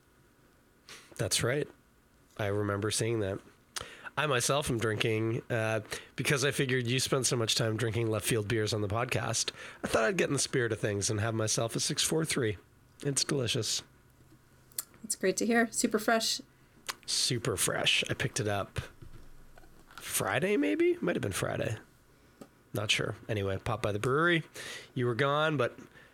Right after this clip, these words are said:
Speaker 1: oh yeah, it was Friday 'cause I was gonna get, uh, coasters. Thanks for the coasters, by the way.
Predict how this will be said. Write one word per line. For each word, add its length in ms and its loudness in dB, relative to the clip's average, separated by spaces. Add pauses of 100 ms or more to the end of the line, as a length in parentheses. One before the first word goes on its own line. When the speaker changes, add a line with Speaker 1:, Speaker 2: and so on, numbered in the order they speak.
(340)
Speaker 1:
oh 80 4
yeah, 160 6
it 60 4
was 180 4
Friday 220 4
'cause 120 2
I 20 2
was 120 0
gonna 140 2
get, 260 0
uh, 120 2
coasters. 440 0
Thanks 240 2
for 40 0
the 80 -2
coasters, 340 2
by 120 -2
the 100 0
way. 160 0